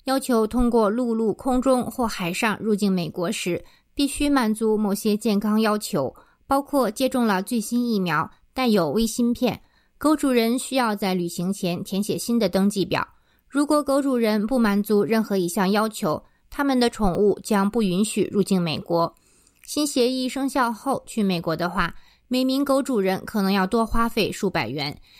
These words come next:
以及有更多的文书工作。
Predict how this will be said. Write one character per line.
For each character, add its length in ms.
以 120
及 280
有 180
更 200
多 160
的 200
文 180
书 200
工 240
作。 260